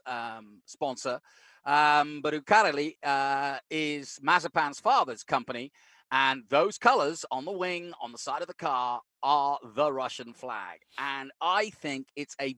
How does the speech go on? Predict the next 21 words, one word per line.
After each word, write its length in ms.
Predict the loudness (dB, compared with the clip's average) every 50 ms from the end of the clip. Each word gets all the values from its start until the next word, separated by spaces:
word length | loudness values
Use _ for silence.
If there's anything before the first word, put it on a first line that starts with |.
| -6
big 280 | -6 -4 -4 -4 -6 -8 -14 _ -12
dropping 460 | -8 -6 -6 -6 -6 -8 -10 -10 -12 -12 -8
of 300 | -6 -6 -6 -6 -8 -12 -18 -16
the 260 | -6 0 2 2 2
ball, 480 | 2 -2 -6 -6 -10 -16 -20 -20 -20 _ _ _ _ _ _
frankly, 520 | -4 -2 -2 -2 -2 -2 -2 -2 -2 -2 _ _ _ _ _ _ _ _ -4
because 920 | -4 -2 -2 0 2 6 6 8 8 8 6 6 2 -2 -6 -14 -14 -16 _ _ -20 -14 _ 4
everybody, 640 | 4 4 4 4 2 2 4 4 4 4 2 0 -4 -6 _
you 100 | -2 0
know, 140 | 0 0 0 -2
look, 180 | -2 -2 -2 -2 -2
there's 100 | -8 -8 -6
been 140 | -6 -4
plenty 220 | 2 2 4 4 4
of 100 | 0 0
Russians 460 | 0 0 0 -2 -8 -12 -12 -12 -14
in 120 | -16 -18 -14
Formula 340 | -10 -10 -8 -8 -8 -10 -10
One. 420 | -4 0 0 2 2 0 -2 -4
We've 140 | -10 -10 -6
had, 440 | -4 -4 -2 -2 -2 -2 -4 -6